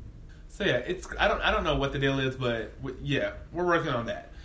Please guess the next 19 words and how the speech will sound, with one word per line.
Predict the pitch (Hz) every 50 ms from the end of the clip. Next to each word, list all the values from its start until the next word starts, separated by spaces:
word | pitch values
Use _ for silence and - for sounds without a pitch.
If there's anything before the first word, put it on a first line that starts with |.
| - - - - - - 147
Um, | 156 165 160
but | 160
overall, | - 185 185 170 165 151 147 147 147 147 143 143
my | 135 135
days | 135 131 135 139 139
are | 143 135
good, | 120 123 120 117 113 113 117 113 - -
um, | 127 131 131 127 123 120 117 117 117 117 - -
so | - - 143 139 139
far. | 139 135 127 120 120 123 123 123 -
Um, | 123 127 123 123 123 123 123 123 123 123 131 135 - - - - - - - - - - - - - - - - - - - - - - - - - - - - - - - - - - - - -
when | 123 175
did | 220 254
this | 269 220 - -
start? | - 120 110 110 104 101 - - - - -
Like, | 143 131 131 127 - - - - -
two | - - 170 165
months | 147 135 139 139 -
ago? | 175 175 185 185 185 196 214 233